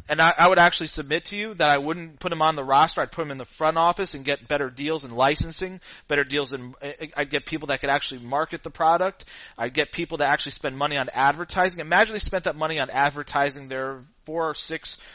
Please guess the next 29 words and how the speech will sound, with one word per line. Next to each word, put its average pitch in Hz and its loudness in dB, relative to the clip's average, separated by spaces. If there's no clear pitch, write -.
existing 180 0
pay-per-views 120 -8
now. 107 -6
How 214 2
much 226 0
more 180 -4
value 156 4
would 143 -12
that 131 -2
mean 143 -10
to - -14
the 135 -10
company? 117 -10
How 165 -2
much 220 -4
more 185 -6
would 175 -8
that 151 0
mean 139 -8
than 143 -4
Hulk 160 0
Hogan, 156 -4
who 147 -12
has 147 -10
not 175 -4
done 185 -4
anything? 190 0
And, 113 -16
uh, 131 -4